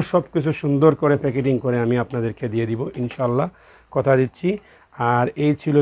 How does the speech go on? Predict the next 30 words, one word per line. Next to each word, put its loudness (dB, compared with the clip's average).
ভিডিও। 2
যদি 2
এরপরেও 6
কোনো 2
কিছু -2
জানার 2
থাকে, -4
বোঝার 0
থাকে, -8
আপনারা -4
ডেসক্রিপশন -4
বক্স 0
ফলো 2
করবেন 2
অথবা 4
ডেসক্রিপশন 0
বক্সে 0
আপনারা -2
নক 0
করবেন, 2
আমি -2
আপনার -10
প্রশ্নের -8
উত্তর -8
দিয়ে -2
দিব। -4
আর -2
এই -2
দুইটি -2
ফ্যান 2